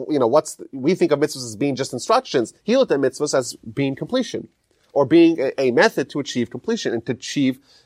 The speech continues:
domination of soul over body. And he performed the mitzvahs before they were given, but there was one that he didn't perform, and he had reasons why he didn't perform them. He was outside of Israel, there's other reasons given.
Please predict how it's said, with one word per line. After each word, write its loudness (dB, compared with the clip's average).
domination 2
of -2
soul 2
over -4
body. 0
And 2
he 0
performed 6
the 6
mitzvahs 0
before 2
they 6
were 6
given, 2
but 6
there 8
was 6
one 6
that 6
he -2
didn't 4
perform, 2
and 0
he 4
had 6
reasons 2
why 4
he 0
didn't 2
perform 2
them. 0
He -4
was 0
outside 0
of 0
Israel, 2
there's -6
other 2
reasons 0
given. 0